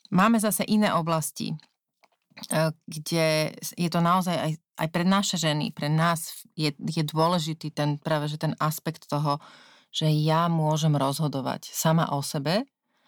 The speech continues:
a o svojom tele, lebo tá ekonomická závislosť ženy, matky, je v, stále veľmi veľká. A keď sa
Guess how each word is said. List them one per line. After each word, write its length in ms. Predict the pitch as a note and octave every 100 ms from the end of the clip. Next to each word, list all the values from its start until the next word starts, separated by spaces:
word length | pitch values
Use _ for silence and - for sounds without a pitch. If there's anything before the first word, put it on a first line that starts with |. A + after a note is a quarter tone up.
| _ -
a 80 | - -
o 100 | D#3+
svojom 320 | D#3 E3+ D3+
tele, 400 | C#3+ D3+ C#3+ C#3
lebo 260 | - D#3 D#3+
tá 240 | D#3+ D#3+
ekonomická 960 | - D#3+ B3 A3+ G#3 F#3+ - F3+ D#3 D3+ - _ _
závislosť 760 | - D#3 E3 F#3+ G3 F3 D#3 D3
ženy, 500 | D3 E3+ F3+ D#3+ D3 -
matky, 640 | D#3 F3+ B3 - - - _ _ _ - - - - - _ - _ _ _ _
je 220 | - D#3
v, 180 | D#3 - D#3 D3 C#3+
stále 580 | - F#3+ F3+ E3+ C#3 D3+ _ _ _ _ -
veľmi 280 | D#3+ E3
veľká. 440 | D#3 C#3 C3+ - E3+ D#3 _ _
A 40 | D3+
keď 200 | E3+ F3+
sa 200 | -